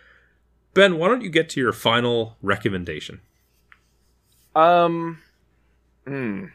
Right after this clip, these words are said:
Speaker 2: That's, hmm. I love the first movie
Speaker 1: Mm-hmm.
Speaker 2: so much.
Speaker 1: Mm-hmm.
Speaker 2: Um, this movie sucks,
Speaker 1: Mm-hmm.
Speaker 2: but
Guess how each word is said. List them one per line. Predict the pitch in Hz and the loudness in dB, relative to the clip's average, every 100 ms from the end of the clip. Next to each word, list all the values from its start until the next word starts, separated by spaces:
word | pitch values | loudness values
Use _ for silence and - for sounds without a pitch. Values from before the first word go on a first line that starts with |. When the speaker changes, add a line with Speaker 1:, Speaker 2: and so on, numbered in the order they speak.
| _ _ _ _ _ _ _ _ _ _ _ _ _ - | _ _ _ _ _ _ _ _ _ _ _ _ _ -2
Speaker 2:
That's, | 139 - - _ | 0 0 -8 _
hmm. | 127 127 117 107 95 82 - _ _ _ _ _ _ _ _ _ _ _ _ _ | -20 -16 -14 -14 -14 -18 -20 _ _ _ _ _ _ _ _ _ _ _ _ _
I | 127 | 4
love | 135 120 113 87 | 6 6 6 4
the | 104 | -4
first | - 98 - | 0 0 0
movie | 95 92 87 80 - _ - | -2 -2 -2 -8 -10 _ -10
Speaker 1:
Mm-hmm. | 123 110 101 170 _ _ _ _ - | -8 -6 -8 -12 _ _ _ _ -6
Speaker 2:
so | - 104 95 | 0 0 0
much. | 85 - - - _ _ _ _ | -6 -10 -16 -20 _ _ _ _
Speaker 1:
Mm-hmm. | 131 113 95 _ _ - 98 | -8 -6 -10 _ _ -6 0
Speaker 2:
Um, | 98 92 90 85 85 _ _ _ _ _ _ _ _ _ _ _ _ _ - | 2 2 -2 -8 -14 _ _ _ _ _ _ _ _ _ _ _ _ _ -2
this | 117 - | -2 2
movie | 117 110 92 | 2 2 0
sucks, | - 95 78 - - - _ _ _ _ _ _ _ _ 120 | 0 0 -2 -6 -12 -14 _ _ _ _ _ _ _ _ -6
Speaker 1:
Mm-hmm. | 110 | 2
Speaker 2:
but | 95 82 - | 2 2 -2